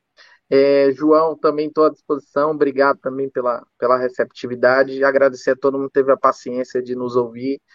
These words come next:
É, pedir à torcida do Botafogo, continue confiando no trabalho, continue, é, é, se associando. A gente tem crescido camisa sete a cada dia. É, tô muito feliz com, com, com essa,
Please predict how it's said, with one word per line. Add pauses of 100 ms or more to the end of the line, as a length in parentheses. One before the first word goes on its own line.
(480)
É, (400)
pedir
à
torcida
do
Botafogo,
continue
confiando
no
trabalho,
continue, (880)
é,
é,
se
associando.
A
gente
tem (320)
crescido
camisa
sete
a
cada
dia. (680)
É, (360)
tô
muito
feliz
com,
com,
com
essa,